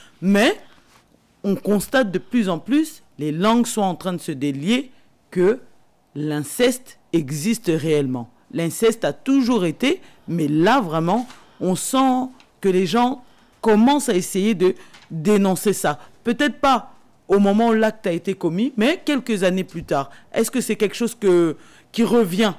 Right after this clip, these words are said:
Euh, est-ce que c'est un cas que tu entends ça ?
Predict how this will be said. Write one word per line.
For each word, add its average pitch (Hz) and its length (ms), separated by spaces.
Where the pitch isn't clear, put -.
Euh, 151 220
est-ce 185 140
que 220 100
c'est 208 160
un 196 140
cas 254 320
que 202 240
tu 170 480
entends 214 420
ça ? - 280